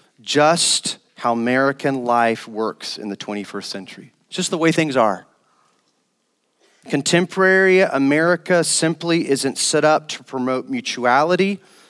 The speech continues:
care, or common life. Rather, it's designed to maximize individual accomplishment as defined by professional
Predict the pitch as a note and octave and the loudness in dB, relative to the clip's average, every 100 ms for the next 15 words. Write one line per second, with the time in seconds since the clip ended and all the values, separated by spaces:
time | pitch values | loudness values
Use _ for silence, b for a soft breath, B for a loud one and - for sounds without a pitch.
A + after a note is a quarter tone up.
0 | b b b - D3+ D#3+ F3+ G3 G3 - | b b b -2 2 4 4 2 0 -8
1 | b b A#2 - - C#3 C#3+ C3 B2 A2 | b b -14 -6 -2 0 0 0 -2 -2
2 | - - - _ _ _ _ _ _ _ | -6 -16 -20 _ _ _ _ _ _ _
3 | _ _ _ _ - C#3 D#3 E3+ G3 G3+ | _ _ _ _ 0 4 6 4 2 2
4 | D3+ D3 D3 B2+ D#3 D#3 D#3 - C3+ C#3 | 2 0 -2 0 2 4 2 0 0 2
5 | D3+ - E3+ D#3+ D#3 D3+ D3 - D3 F3 | 0 -2 0 2 4 2 0 -4 -2 0
6 | E3 F#3 F#3+ F3+ F3+ B2 - D3+ D#3+ F3 | 0 0 0 0 0 -2 0 0 0 -2
7 | - F3 C3+ B2+ A#2+ A#2 A#2+ - C#3 D3 | -4 -4 -4 -4 -6 -6 -6 0 2 2
8 | D3+ A#2+ A2+ - G#2+ C#3+ C#3+ - D#3 D3+ | 2 2 0 -2 -4 -2 -2 -4 -6 -6
9 | D3 | -8